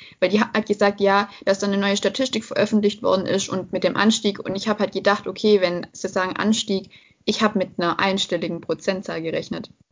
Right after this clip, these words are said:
wenn überhaupt so viel. Aber ich glaub vor allem, dass sowas durch grad so die aktuelle Situation, dadurch, dass viele mehr zu Hause sind, dass sowas noch schlimmer wird. Einfach weil Kinder weniger geschützt sind.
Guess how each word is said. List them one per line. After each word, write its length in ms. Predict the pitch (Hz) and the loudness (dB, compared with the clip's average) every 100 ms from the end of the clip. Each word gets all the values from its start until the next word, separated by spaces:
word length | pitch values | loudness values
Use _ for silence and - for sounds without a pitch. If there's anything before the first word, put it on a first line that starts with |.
| - | 0
wenn 180 | 202 208 | 4 4
überhaupt 400 | 185 185 170 - | 4 0 -2 -2
so 120 | - | -14
viel. 440 | - 175 170 160 _ _ _ - | -8 -4 -4 -4 _ _ _ -4
Aber 560 | 196 180 180 180 208 _ _ - | -2 2 2 2 -2 _ _ -8
ich 140 | 208 | -2
glaub 300 | 214 208 208 | 4 4 2
vor 180 | - - | -4 0
allem, 440 | 214 202 196 196 | 2 2 0 -4
dass 240 | - 170 - | -4 -6 -2
sowas 580 | 208 196 170 180 - - | 0 0 -2 -4 -6 -4
durch 600 | 165 165 - - - _ | -2 -2 -6 -12 -18 _
grad 400 | - - 185 185 | -20 -4 -2 -2
so 240 | - - 175 | -4 -8 -6
die 200 | - - | -4 -2
aktuelle 380 | 180 - 170 165 | -2 -2 -2 -2
Situation, 880 | - 170 160 - 175 180 180 202 _ | -4 -6 -6 -4 -4 -4 -6 -10 _
dadurch, 200 | - 185 | -2 0
dass 160 | 180 175 | -2 -4
viele 460 | - 180 175 170 - _ _ | -4 0 2 0 -6 _ _
mehr 220 | 180 180 | -4 -2
zu 160 | 180 202 | -2 0
Hause 240 | 175 190 | 2 2
sind, 260 | 165 175 175 | 0 -2 -2
dass 140 | 175 | -2
sowas 260 | - 180 - | -2 -2 -2
noch 140 | 175 | -2
schlimmer 340 | - 175 165 165 | -2 -2 0 0
wird. 260 | 170 - - _ _ _ | -2 -4 -14 _ _ _
Einfach 360 | - 190 190 185 | -2 0 -2 0
weil 300 | 175 170 170 _ _ - | 2 2 -2 _ _ -2
Kinder 340 | 208 196 190 | 2 6 4
weniger 300 | 175 180 175 | 4 -2 -2
geschützt 400 | 165 - 202 - | -2 -2 -2 -4
sind. 260 | - 226 | -2 -2